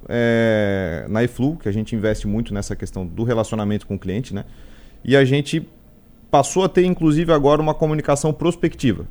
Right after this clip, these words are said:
Então, o que que é isso? A eFlu, às vezes, já entra em contato com o cliente, ou pra fazer algum aviso específico, ou pra informar sobre algum débito que acabou passando, é, desapercebido do, por parte do cliente.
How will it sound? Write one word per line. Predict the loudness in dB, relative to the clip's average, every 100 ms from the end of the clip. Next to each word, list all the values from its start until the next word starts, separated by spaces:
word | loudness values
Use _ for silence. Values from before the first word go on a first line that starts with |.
| -12
Então, | -6 -6
o |
que | -4 -4
que | -2
é |
isso? | -2 -2
A |
eFlu, | -6 -4 -2
às | 0
vezes, | 0 0
já | 0 0 -2
entra | -6 -4 -4
em |
contato | -2 0 0 -2
com | -2
o | -4
cliente, | -2 -2 -2 -10 -20 -12
ou | -4
pra | 0
fazer | 0 2 2
algum | 2 0
aviso | 0 0 -2
específico, | -2 -4 -2 -4 -6 -12
ou | -4 -2
pra | 0 0 -2 -14 -20 _
informar | -4 2 4 6 4
sobre | 2 0 0
algum | 0 2
débito | 4 2 0 -6
que |
acabou | -2 0 0
passando, | 0 -2 0 -2 -4 -12 -14 -10
é, | -4 -2 -2
desapercebido | -2 -2 -2 -2 -2 -2 -2
do, | -6 -12 -16 -8
por | 0
parte | 0 0 -2
do |
cliente. | -4 -2 -2 -2 -8